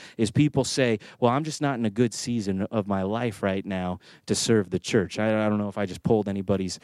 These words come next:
thought out of your head right now. Sorry if you feel a little awkward. I'm not doing any kind of weird brain work. I've just heard it many, many times,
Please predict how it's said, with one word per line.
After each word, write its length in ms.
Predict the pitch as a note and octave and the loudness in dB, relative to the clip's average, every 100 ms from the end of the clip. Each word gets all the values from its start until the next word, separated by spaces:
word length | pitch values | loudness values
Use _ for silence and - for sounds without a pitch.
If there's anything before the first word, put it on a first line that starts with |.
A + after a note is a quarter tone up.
| - - | -18 -18
thought 480 | - - B2+ F2+ G2 | -6 2 2 2 -6
out 200 | G#2 G2+ | -4 -2
of 100 | F#2 | 0
your 140 | F#2+ F2 | 0 0
head 280 | A#2 G#2+ | 0 0
right 240 | F#2 F2+ F#2 | 2 0 0
now. 220 | F#2 F2+ | -2 -2
Sorry 340 | - A2+ G2+ | 0 2 4
if 160 | G2 - | 2 -4
you 60 | F#2+ | 0
feel 180 | A2 | 2
a 60 | F#2+ | 4
little 180 | F#2+ F#2 | 4 2
awkward. 400 | G#2+ - F#2 F2 - - | 0 0 -2 -2 -8 -8
I'm 300 | - F#2+ F#2+ | 0 0 0
not 320 | G2 G2+ G#2+ G#2+ | 0 0 -2 2
doing 260 | A2 G#2 | 2 2
any 140 | G#2 G2 | 0 -4
kind 200 | A#2 G2+ | -2 2
of 40 | |
weird 240 | G#2+ G#2 | 2 2
brain 260 | E2+ A2+ A2+ | 2 0 0
work. 220 | G2 F#2+ | -2 -2
I've 160 | A2 G2+ | 0 0
just 200 | G#2+ - | 0 0
heard 240 | A#2+ A2+ | 4 4
it 100 | G2+ | 2
many, 240 | G#2+ F#2 F#2 | -4 -4 -4
many 240 | F#2+ F2 | -4 -4
times, 560 | F2 D#3 B2+ F2+ - | -2 -2 -2 -8 -10